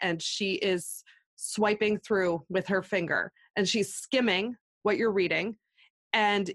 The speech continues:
you wanna have every couple of swipes, you wanna have that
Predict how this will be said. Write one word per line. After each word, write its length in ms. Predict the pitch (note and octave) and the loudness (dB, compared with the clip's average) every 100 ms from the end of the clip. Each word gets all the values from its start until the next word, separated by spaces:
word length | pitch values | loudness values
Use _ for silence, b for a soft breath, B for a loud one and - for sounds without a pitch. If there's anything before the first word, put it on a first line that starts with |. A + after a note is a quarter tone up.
| - | -2
you 160 | G3+ | 0
wanna 240 | G#3 G#3+ G#3 | 2 2 2
have 200 | G3 F#3+ - | 0 -2 -2
every 260 | F#3+ A#3+ A3+ | -2 -2 -4
couple 420 | - A3 A3 G#3+ | -2 -2 2 2
of 280 | G3 F#3+ F#3 - _ _ _ _ | 2 0 -4 -20 _ _ _ _
swipes, 720 | - - A#3 A#3+ F#3+ F#3+ - - | -20 -6 0 2 2 -2 -10 -2
you 120 | G3+ | 2
wanna 200 | F#3 F#3+ | 2 2
have 280 | F3+ F3+ E3+ | 0 0 0
that 280 | F3+ F3 | 0 0